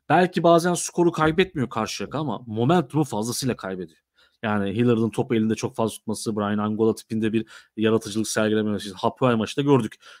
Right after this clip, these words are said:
Eğer Brian Angola faul problemine girmemiş olmasa belki bu kadar kolay olmayabilirdi de Beşiktaş'ın son dönemdeki işi. Yani o maçta ciddi fark yaratan oyunculardan birisiydi ilk yarıda oynadığında, e, Brian Angola. Angola'nın geçen seneki Karşıyaka önemi de çok önemliydi.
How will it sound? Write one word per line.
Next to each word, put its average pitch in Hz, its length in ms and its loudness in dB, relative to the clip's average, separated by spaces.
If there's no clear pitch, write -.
Eğer 107 260 2
Brian 110 240 4
Angola 113 360 0
faul 117 320 0
problemine 117 400 0
girmemiş 117 420 -2
olmasa 113 340 -2
belki 110 240 -2
bu 104 40 -12
kadar 110 240 0
kolay 110 200 2
olmayabilirdi 113 460 2
de 107 120 0
Beşiktaş'ın - 340 -8
son 98 240 -8
dönemdeki 92 380 -8
işi. - 200 -8
Yani 101 120 -2
o 101 100 0
maçta 104 300 0
ciddi 120 300 -4
fark - 260 -2
yaratan 101 220 -2
oyunculardan 104 400 0
birisiydi 110 300 -2
ilk 98 180 -6
yarıda 95 180 -4
oynadığında, 92 440 -6
e, 107 40 0
Brian 92 520 0
Angola. 90 580 0
Angola'nın 110 440 4
geçen 113 240 4
seneki 117 420 0
Karşıyaka 113 440 2
önemi 113 240 2
de 113 100 6
çok - 240 -8
önemliydi. 87 520 -4